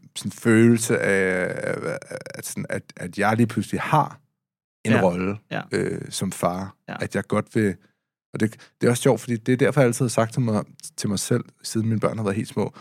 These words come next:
Speaker 1: jeg glæder mig sgu til, de sådan er tre fire år gamle,
Speaker 2: Mm.
Speaker 1: og de sådan kognitivt kan være med.
Speaker 2: Ja.
Speaker 1: Fordi så begynder jeg at kunne lære dem nogle ting.
Speaker 2: Mm.
Speaker 1: Fordi der er også en grænse, altså sådan, du ved, når, når man ligger seks måneder gammel, der, altså, du ved, hvad kan man lære et barn der?
Speaker 2: Mm.
Speaker 1: Men det kan også være, at jeg har taget fejl.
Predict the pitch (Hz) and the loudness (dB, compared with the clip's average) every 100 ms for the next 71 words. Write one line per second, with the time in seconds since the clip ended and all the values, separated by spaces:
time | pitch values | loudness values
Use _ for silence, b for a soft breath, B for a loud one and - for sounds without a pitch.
0 | B B - - 101 98 110 123 107 - | B B -18 -4 2 4 4 2 0 -6
1 | - 90 85 87 80 - - 117 117 92 | -8 -8 -8 -6 -6 -8 -8 -2 0 -2
2 | - - 90 - - - 101 - 95 95 | -2 -4 0 0 0 -4 -10 -2 -2 0
3 | 113 117 107 - - - 92 92 101 b | -2 -2 -6 -6 -8 -6 -2 -2 -4 b
4 | b 117 107 90 80 - 143 151 101 - | b -8 -6 -6 -2 2 4 4 2 0
5 | - - - 82 - 92 - - - 120 | -6 -8 -6 -6 -6 -6 -8 -8 -4 -4
6 | 117 - - - 113 113 131 139 120 - | -6 -12 -16 -6 2 4 6 6 4 2
7 | 98 107 135 120 - 104 101 104 98 101 | 2 4 4 2 -2 0 2 2 2 0
8 | 95 98 98 101 101 98 101 113 101 95 | 0 0 -2 -2 0 2 2 2 4 2
9 | 92 104 - 95 95 90 87 95 - _ | 0 -6 -6 -6 -4 -4 -4 -4 -6 _
10 | _ _ - - - _ _ _ _ _ | _ _ -18 -16 -18 _ _ _ _ _
11 | _ _ _ - - 98 78 - - _ | _ _ _ -16 -6 -4 -4 -10 -20 _
12 | _ _ _ _ _ - - 101 92 85 | _ _ _ _ _ -4 -2 2 2 2
13 | 85 87 - 82 85 92 85 139 127 113 | -2 -2 -2 -4 -4 -4 -4 -2 -2 0
14 | 110 139 139 143 113 - - - 143 | 2 4 4 4 4 2 0 2 2